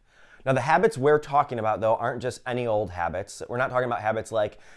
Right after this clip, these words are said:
dieting or working out. We're talking specifically about habits that we see in the life of Jesus. Because we believe as followers of Jesus that our calling, when Jesus invites us to follow him, means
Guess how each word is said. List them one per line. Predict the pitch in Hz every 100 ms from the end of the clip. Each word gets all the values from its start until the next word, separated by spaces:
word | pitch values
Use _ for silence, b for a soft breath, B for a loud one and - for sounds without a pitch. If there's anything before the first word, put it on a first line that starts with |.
| B 107
dieting | 117 110 110 110 110 110 110
or | 101 101
working | 98 110 107
out. | 98 90 92 95
We're | 101 120
talking | 139 143 131
specifically | - 135 170 170 196 185
about | 143 135
habits | 104 117 110 117
that | 113 110
we | 113
see | - 127 127 139 135 B B
in | 135 139 151
the | 135
life | 123 113 110 110
of | 90
Jesus. | 98 92 85 76 - - - _ b b b b
Because | 131 117
we | 143
believe | 139 127
as | 120 -
followers | 107 120 113 104
of |
Jesus | 90 98 87 110 -
that | 110 -
our | 110 107
calling, | - - 123 127 104 101
when | 107 104
Jesus | 117 101
invites | 110 92 107 117 117
us | 101
to | 104
follow | 104 95 98
him, | 92 101
means | 101 98 101